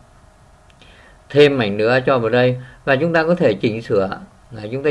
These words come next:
chọn một cái. Thì chúng ta chỉnh sửa độ sáng tối. Sáng tối sau chúng ta update này. Chúng ta có cái mục update này. Đấy.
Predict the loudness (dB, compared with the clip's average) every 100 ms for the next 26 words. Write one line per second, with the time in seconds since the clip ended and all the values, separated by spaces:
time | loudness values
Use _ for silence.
0 | 0 -2 -2 -6 -2 0 -2 -6 -18 -20
1 | -8 -4 -2 0 0 0 -2 -2 0 0
2 | 2 2 0 -4 -6 0 4 4 2 -6
3 | -20 -20 -8 -4 0 2 2 2 0 -2
4 | -4 0 0 4 4 4 -2 -8 -20 _
5 | _ _ -10 -8 -4 -4 -4 -4 -4 -2
6 | -2 -4 -12 -18 -20 -20 -20 _ -20 -20
7 | -20 _ -20 -14 -12 -12 -14